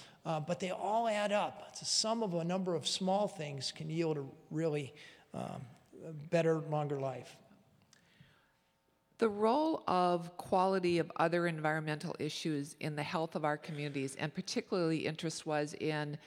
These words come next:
Speaker 2: the role of water and the role of water quality.
Speaker 1: I think it's the same ethos. I think the same people who care about the environment tend to also care about health. I think they're just varieties of the same mindset that, uh, are,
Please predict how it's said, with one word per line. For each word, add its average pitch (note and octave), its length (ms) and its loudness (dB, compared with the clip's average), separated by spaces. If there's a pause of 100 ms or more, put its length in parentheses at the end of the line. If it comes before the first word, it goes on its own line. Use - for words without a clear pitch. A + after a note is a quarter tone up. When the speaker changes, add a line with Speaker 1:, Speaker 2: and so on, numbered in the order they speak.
(300)
Speaker 2:
the F3 100 6
role E3+ 260 6
of D#3 120 0
water D#3 360 4
and D3 120 -4
the C#3+ 60 -4
role C#3+ 260 2
of C#3 100 -6
water C#3 320 0
quality. C3 640 -2 (1120)
Speaker 1:
I - 280 0
think F#4 260 0
it's C#4+ 160 -2
the B3 80 0
same C4 380 2
ethos. G3 580 -2
I A#3 80 4
think D4+ 240 -6
the B3+ 80 0
same B3+ 380 2
people A3+ 500 0
who F3+ 220 -6
care G#3 380 2
about F#3 360 2
the F#3 120 -2
environment E3 680 -2
tend E3+ 220 -6
to D#3 80 -6
also D#3+ 340 -2
care D3 280 -4
about C#3+ 300 -6
health. C3+ 440 -2
I E3 80 -4
think E3+ 340 -6
they're E3 160 0
just - 460 -4
varieties E3 600 0
of D3 120 -6
the C#3 80 -8
same D3+ 440 -2 (440)
mindset D#3+ 640 4 (100)
that, C3 160 -6 (500)
uh, C#3 40 -4
are, C3+ 360 -6